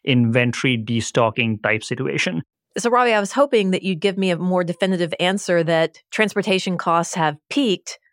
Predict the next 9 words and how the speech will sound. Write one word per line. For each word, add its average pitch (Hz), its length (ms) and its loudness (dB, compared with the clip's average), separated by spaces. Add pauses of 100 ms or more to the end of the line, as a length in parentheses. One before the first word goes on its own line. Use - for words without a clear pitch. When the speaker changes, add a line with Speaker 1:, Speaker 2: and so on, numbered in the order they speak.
(500)
Speaker 2:
and 185 120 4
will 190 140 6
be 180 100 2
coming 175 360 0
down 160 380 2
because, 170 300 0
of 180 100 -2
course, 185 280 2
it's 175 140 -4